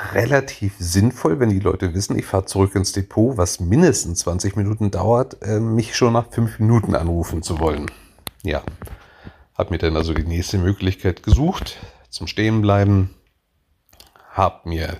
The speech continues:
den Knopf ins Ohr geschoben und hab zurückgerufen und erhielt dann wirklich bloß die Antwort, „Ja, nee, du, also wirklich, wir sind morgen mittags alle weg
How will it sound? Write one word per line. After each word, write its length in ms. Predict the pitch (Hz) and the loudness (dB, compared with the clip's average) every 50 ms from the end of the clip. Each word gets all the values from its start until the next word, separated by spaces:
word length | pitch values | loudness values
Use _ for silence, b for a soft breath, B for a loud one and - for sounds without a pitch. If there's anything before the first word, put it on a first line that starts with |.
| _ - | _ -16
den 100 | 80 - _ | -20 -18 _
Knopf 300 | - - 135 - - - | -8 -4 -2 -2 -2 -4
ins 140 | - 110 - | -8 -6 0
Ohr 160 | - 107 104 | 2 4 4
geschoben 560 | 98 98 95 - 104 95 92 92 92 90 90 | 4 4 4 4 4 6 6 4 4 2 0
und 100 | 90 82 | 0 -2
hab 160 | - 85 - - | -4 -4 -6 -4
zurückgerufen 680 | - 87 98 - - 104 113 113 - - 127 135 B B B B B B B B B B B B B B B B | -6 -6 -4 -2 0 0 0 0 0 -2 -4 -4 B B B B B B B B B B B B B B B B
und 160 | - 143 147 | 0 2 4
erhielt 280 | 143 110 110 107 98 101 | 4 6 6 4 4 4
dann 140 | 90 82 73 | 2 0 -2
wirklich 260 | 80 78 - 98 - | -4 -6 -6 -8 -6
bloß 220 | - - 98 - | -4 -4 -4 -2
die 260 | - 110 80 - - | 0 0 -2 -2 -2
Antwort, 460 | - 95 92 87 - - 120 131 - - - - | -6 -6 -6 -4 0 2 2 2 0 -2 -8 -4
„Ja, 140 | - 104 - | -2 -2 -2
nee, 200 | 82 85 80 82 | -2 -4 -6 -4
du, 240 | - 107 107 98 - | -2 0 0 0 0
also 200 | 92 85 87 92 | 0 0 0 0
wirklich, 380 | 110 104 - 73 73 - - | 0 -2 -2 -6 -8 -8 -8
wir 100 | - - 90 | -8 -6 -4
sind 200 | 92 98 92 87 | -2 0 0 2
morgen 280 | 90 85 92 95 90 | 2 2 4 4 2
mittags 340 | 85 95 - 113 123 - - | 2 2 2 2 0 0 -2
alle 260 | - - 98 87 78 | -4 0 0 2 2
weg 240 | 104 147 - - - | 2 0 0 -2 -10